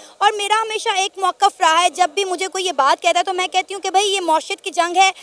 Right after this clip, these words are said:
और इंडिया इस जंग में जीत चुका हुआ है। ठीक है, आप देखें कि दुनिया की, मतलब, आप देखें, पांचवी बड़ी economy बन गया है। अभी आप देखें, India के Prime Minister नरेंद्र मोदी भी दो रोज़ा visit पर अमेरिका मौजूद थे।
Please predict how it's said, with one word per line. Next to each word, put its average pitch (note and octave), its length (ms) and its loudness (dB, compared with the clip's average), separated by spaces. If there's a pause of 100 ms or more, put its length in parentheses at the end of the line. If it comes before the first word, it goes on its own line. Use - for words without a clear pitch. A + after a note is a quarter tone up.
(240)
और G4 160 4
इंडिया G4 340 0
इस G#4 100 0
जंग F4+ 320 -4
में G4 200 -4
जीत F#4 260 0
चुका D#4 260 2
हुआ B3+ 240 4
है। A3 140 -14 (300)
ठीक F#4+ 180 -2
है, F#4 60 0
आप F#4+ 220 4
देखें G4+ 320 -2
कि G4+ 100 -8
दुनिया F4+ 400 -2
की, F#4+ 300 -4 (420)
मतलब, F#4 280 2
आप F#4+ 480 6
देखें, G4 240 -4
पांचवी F4+ 380 0
बड़ी F#4+ 220 2
economy E4+ 420 0
बन C#4 240 0
गया C4+ 140 2
है। C4+ 140 2
अभी E4 200 4
आप F4+ 220 4
देखें, F4+ 240 -6
India F4 160 2
के F#4 100 -4
Prime F#4 200 2
Minister F4 300 -4
नरेंद्र E4 260 -4
मोदी F4+ 200 0
भी F4+ 80 -4
दो D4+ 160 2
रोज़ा E4 240 6
visit D#4 280 -4
पर E4+ 120 4
अमेरिका D4+ 420 2
मौजूद D4+ 400 -2
थे। G4+ 80 2